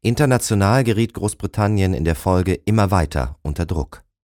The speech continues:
Am sechsten Oktober schließlich verließen die britischen Wachleute die Lager und übergaben die Verwaltung an jüdische Lagerkomitees. Die Flüchtlinge waren wieder frei. Am neunundzwanzigsten November neunzehnhundertsiebenundvierzig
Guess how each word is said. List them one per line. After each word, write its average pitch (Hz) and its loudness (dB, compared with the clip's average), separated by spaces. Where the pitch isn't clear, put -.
Am 101 2
sechsten 120 -2
Oktober 101 -2
schließlich 90 -2
verließen 110 -2
die 73 -2
britischen 85 -4
Wachleute 82 -2
die 82 0
Lager 80 0
und 76 -6
übergaben 82 -2
die 76 -4
Verwaltung 80 -2
an 80 -4
jüdische 80 -2
Lagerkomitees. 71 -2
Die 57 -14
Flüchtlinge 76 -4
waren 69 -2
wieder 78 -4
frei. 67 -6
Am 98 2
neunundzwanzigsten 110 0
November 92 2
neunzehnhundertsiebenundvierzig 85 0